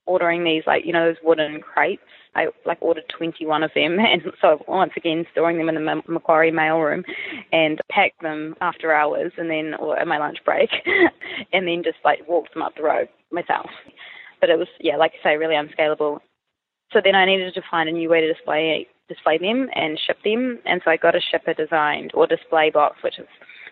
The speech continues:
kinda like those, more like those charity boxes with the coin slots in them. I got one designed, um, by a point of sale company in Moorebank.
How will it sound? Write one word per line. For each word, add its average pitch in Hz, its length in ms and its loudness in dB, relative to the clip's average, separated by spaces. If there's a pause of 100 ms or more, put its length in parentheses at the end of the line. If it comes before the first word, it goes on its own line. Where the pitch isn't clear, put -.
kinda 185 180 4
like 156 160 4
those, 156 220 2
more 175 160 2
like 151 100 2
those 156 160 0 (120)
charity 147 300 0
boxes 147 440 -2
with 151 100 -10
the 147 80 0
coin 156 420 -2 (100)
slots - 260 2
in 160 120 -2
them. 160 300 -2 (360)
I 165 60 0
got 170 220 2
one 170 160 2
designed, 156 640 -2 (240)
um, 165 140 2
by 156 100 4
a 156 60 4
point 165 280 -4
of - 160 -12
sale 151 340 0
company 156 580 -6 (420)
in 175 100 -6
Moorebank. 151 520 2